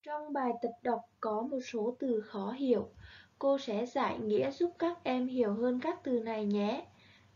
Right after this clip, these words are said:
Từ đầu tiên là công đường, có nghĩa là nơi làm việc của các quan. Đây là hình ảnh công đường. Từ thứ hai là bồi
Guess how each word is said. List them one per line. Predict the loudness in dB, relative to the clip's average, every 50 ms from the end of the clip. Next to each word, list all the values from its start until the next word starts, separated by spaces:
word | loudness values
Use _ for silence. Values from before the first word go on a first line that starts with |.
| _ -10 -2
Từ | 2 4 4 4
đầu | 4 4 4 2 2 0
tiên | 0 2 2 2 0 -2 -8 -18 -20 -14 -6 -2
là | -2 -2 -2
công | -2 0 2 2 4 4 2 0 2
đường, | 4 6 6 6 6 4 -2 -6 -8 -16 -16 -6 0
có | 2 2 2
nghĩa | 4 2 4 4 4 4 4
là | 2 0 0 0 2
nơi | 2 2 4 4 4 4
làm | 4 2 2 2 2
việc | 4 2 2 2 2
của | 2 2 2 2
các | 2 -2 -4 -4 -4 -2
quan. | 0 2 4 4 4 2 0 -6 -14 -18 -18 -12 -4
Đây | 2 4 6 6 6 4 2 2
là | 4 6 6
hình | 6 4 2 2 2 2 0 0
ảnh | 0 0 0 -2 -6 -10 -16 -20 -20 -20 -20 -20 -20 -20 -20 -20 -20 -20 -18 -6
công | -2 0 0 2 2 0 2 6
đường. | 6 8 8 6 4 0 -4 -14 -20 -20 -20 -20 -20 -20 -20 -20 -20 -20 -20 -20 -20 -20 -20 -20 _ _ _ _ _ _ _ _ _ _ _ _ _ _ _ _ _ _ _ _ _ _ _ _ _ _ _ _ _ _ _ _ _ -6
Từ | -2 0 0 0 0
thứ | 0 -2 -2
hai | 0 0 0 0 2 2 2 2
là | 2 2 2 2
bồi | 4 6 8 10 10 10 8